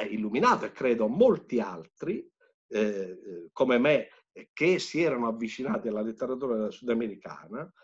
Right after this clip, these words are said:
di, è un libro di, eh, eh, Rosalba, eh, Campra, che all'epoca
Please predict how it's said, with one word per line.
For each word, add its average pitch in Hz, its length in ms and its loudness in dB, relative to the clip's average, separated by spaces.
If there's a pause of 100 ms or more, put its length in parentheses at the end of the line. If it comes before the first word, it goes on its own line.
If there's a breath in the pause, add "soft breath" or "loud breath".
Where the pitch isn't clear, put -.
(220 soft breath)
di, 247 320 0
è 214 100 0
un 240 140 2
libro 226 320 4
di, 190 340 -2
eh, 156 320 2
eh, 131 480 2 (460)
Rosalba, 160 840 4
eh, 123 300 -2
Campra, 101 720 -2 (600 soft breath)
che 269 360 2
all'epoca 139 960 0